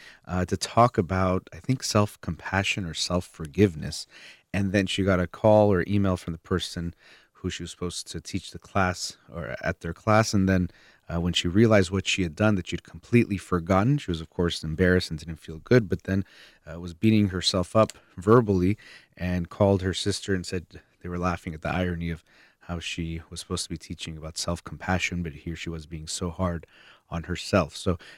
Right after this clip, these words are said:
I actually had a few of those moments today, too, where I was thinking, "Oh, I, I could have been better in the planning," um, but, uh, tried to remind myself to have that self-compassion,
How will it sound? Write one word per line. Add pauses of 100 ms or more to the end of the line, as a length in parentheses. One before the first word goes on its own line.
I
actually
had
a
few
of
those
moments
today,
too,
where
I
was
thinking,
"Oh,
I, (100)
I (360)
could
have
been (400)
better
in
the
planning," (320)
um, (680)
but, (240)
uh,
tried
to
remind
myself
to
have
that
self-compassion,